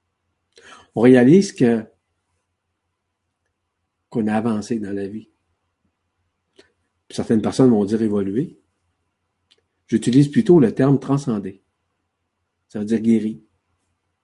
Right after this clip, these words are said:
On se reconnaît plus, on s'aime plus. On se prend pas au sérieux. On prend notre place sans l'imposer aux autres.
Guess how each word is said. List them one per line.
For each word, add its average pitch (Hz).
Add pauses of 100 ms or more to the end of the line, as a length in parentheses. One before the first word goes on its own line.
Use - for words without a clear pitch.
(520)
On 98
se -
reconnaît 117
plus, 113
on 92
s'aime 113
plus. - (1040)
On 113
se -
prend 113
pas 117
au 113
sérieux. 113 (1700)
On 101
prend 123
notre 123
place 113
sans 123
l'imposer 117
aux 117
autres. -